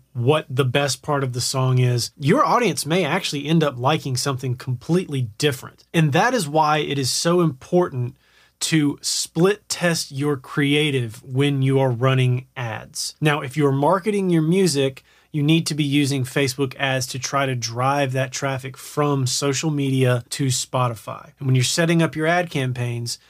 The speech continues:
it's very important that you split test various aspects of that ad creative to find out what's gonna work the best. What's up, guys? It's Tom. Welcome back to the lab. Welcome back to another video. Welcome back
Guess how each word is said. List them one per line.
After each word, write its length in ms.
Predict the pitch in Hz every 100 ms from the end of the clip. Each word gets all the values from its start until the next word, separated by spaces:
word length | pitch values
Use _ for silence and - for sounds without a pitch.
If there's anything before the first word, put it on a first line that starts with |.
| _ _
it's 140 | 123
very 340 | 123 131 147 160
important 560 | 156 - 165 151 131
that 120 | 127 135
you 120 | 127
split 600 | - - - 170 175 170
test 440 | 143 131 123 - -
various 560 | 123 139 151 156 147 - -
aspects 640 | 147 165 160 147 135 - -
of 220 | 151 147
that 180 | 147 139
ad 260 | 139 139 135
creative 560 | - 139 156 131 113 _ _ -
to 100 | 123
find 380 | - 139 143 135
out 240 | 127 123
what's 300 | - 120 131
gonna 220 | - 123 117
work 260 | 113 104
the 80 | -
best. 420 | 113 - - - - _ _ _ _ -
What's 320 | 214 220 165
up, 200 | 175 127
guys? 520 | 160 147 147 127 - _ _ -
It's 200 | 135 -
Tom. 460 | 175 165 160 151 127
Welcome 240 | 165 147 156
back 220 | 151 143
to 100 | 147
the 100 | 135
lab. 500 | 131 143 139 135 127 - _ _ -
Welcome 220 | 147 156
back 180 | 143 131
to 80 | 135
another 180 | 131
video. 560 | 123 127 135 127 120 120 - _ _ _
Welcome 260 | 139 127 139
back 320 | 131 123 -